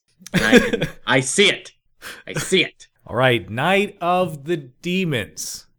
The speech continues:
Speaker 2: We've sort of been going back and forth here, it seems. A very steady back and forth of, uh,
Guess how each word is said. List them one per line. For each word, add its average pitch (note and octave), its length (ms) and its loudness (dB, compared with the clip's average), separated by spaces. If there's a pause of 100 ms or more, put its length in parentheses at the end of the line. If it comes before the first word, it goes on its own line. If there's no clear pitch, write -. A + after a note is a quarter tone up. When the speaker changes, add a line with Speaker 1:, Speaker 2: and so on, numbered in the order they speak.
Speaker 2:
We've G#2+ 160 -8
sort F#3 160 0
of G3 60 -2
been F#3+ 120 2
going E3+ 340 2
back E3 340 0
and D#3 120 -2
forth F3+ 380 -4
here, G2+ 180 -2
it E2+ 120 -8
seems. E2+ 260 -10
A F#2 60 -10
very C#3+ 160 0
steady D3+ 320 -2
back B2 280 -2
and A2 140 -4
forth A#2+ 420 0
of, F#2 220 -6
uh, F2+ 240 -6